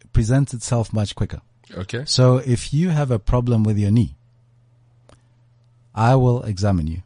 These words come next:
Speaker 1: I will do x-rays. And pretty much thereafter, I, uh, most times, I'm able to work out what the problem is.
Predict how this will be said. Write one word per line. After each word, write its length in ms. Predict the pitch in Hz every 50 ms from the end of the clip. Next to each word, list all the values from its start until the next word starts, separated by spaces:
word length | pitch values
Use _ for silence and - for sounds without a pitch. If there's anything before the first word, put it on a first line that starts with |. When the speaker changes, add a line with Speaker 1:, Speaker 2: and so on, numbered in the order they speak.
| _ _ _ _ _ _ _ _ _ _ _ _ _ _ -
Speaker 1:
I 200 | 110 113 120 123
will 180 | 117 113 110
do 200 | 104 92 104 104
x-rays. 600 | 98 92 - - - 82 76 82 82 90 - - _ _ _ _ _ _ _ _ -
And 1040 | 110 113 113 113 117 117 113 113 113 113 113 110 110 110 110 117 - - - - - _ _ _ _ _ _ _
pretty 180 | - - 180 170
much 280 | 160 151 143 - -
thereafter, 600 | - 131 123 120 117 - - - - 104 101 98 -
I, 400 | - - 110 107 110 110 107 104
uh, 100 | 110 110
most 480 | 107 110 117 135 147 147 - - - -
times, 480 | 127 127 113 90 80 80 95 101 101
I'm 180 | 107 101 101 107
able 360 | 110 117 117 110 110 113 107
to 440 | 104 - - - 139 143 147 147 151 - _ _ _ _ _ _ _ _ _ _ _ _ _ _ _ _ _
work 280 | - 113 113 107 - -
out 160 | 104 101 92
what 240 | 98 104 104 98 -
the 80 | 98 87
problem 420 | - - 104 95 85 92 92 104
is. 280 | 104 82 73 - -